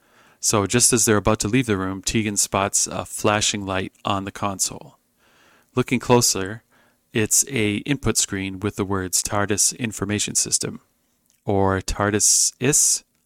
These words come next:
tardis I S. I don't know. It, as soon as you see it, you can definitely tell that it feels like an I T system.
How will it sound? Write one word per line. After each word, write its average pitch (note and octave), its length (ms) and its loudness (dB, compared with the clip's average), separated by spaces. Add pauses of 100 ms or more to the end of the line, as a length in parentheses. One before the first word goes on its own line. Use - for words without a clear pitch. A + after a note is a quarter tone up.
(240)
tardis G#2 420 -2
I G2 100 -2
S. C3 360 -2 (640)
I G#2 100 -2
don't G2 100 -2
know. F2 280 -4
It, - 300 0 (240)
as - 100 2
soon D3+ 180 8
as A#2+ 160 8
you A2+ 60 0
see A2+ 280 4
it, G#2 120 2
you G#2 160 -6
can G#2+ 160 -4
definitely G2+ 580 0 (460)
tell F#2+ 320 2
that G2+ 200 2
it G2 120 -2 (120)
feels G2+ 480 0
like F#2 340 -4 (280)
an G#2 120 -4
I G2 160 0
T F#2+ 260 -2
system. - 520 -2